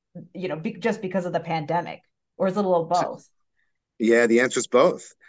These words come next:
Speaker 2: Uh, so we're seeing a continued escalation on social media, which, again, the, the Twitter study, misinformation travels. This happens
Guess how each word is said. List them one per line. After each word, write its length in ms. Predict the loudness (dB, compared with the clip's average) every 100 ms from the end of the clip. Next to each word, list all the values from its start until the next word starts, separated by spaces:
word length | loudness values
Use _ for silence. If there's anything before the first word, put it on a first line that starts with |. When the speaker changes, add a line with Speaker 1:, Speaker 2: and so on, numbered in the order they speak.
| -20 _ -2
Speaker 2:
Uh, 260 | 0 2
so 360 | 0 4 6 4
we're 200 | 2 -2
seeing 580 | -2 0 0 0 -2 -6
a 80 | -10
continued 640 | -6 -8 -2 0 2 2
escalation 760 | 2 2 0 4 4 4 2 -2
on 100 | -2
social 380 | 0 0 0 -2
media, 260 | 0 0
which, 300 | 0 -2 -6 _ _ _
again, 420 | -4 2 2 2 -2
the, 80 |
the 160 | -4 -8
Twitter 320 | 0 2 2
study, 500 | 2 2 2 2 -4 _ -16 -2
misinformation 760 | 0 0 -2 0 0 0 -4
travels. 440 | -2 0 0 -6 -4
This 160 | -2 2
happens 520 | 0 0 -4 -6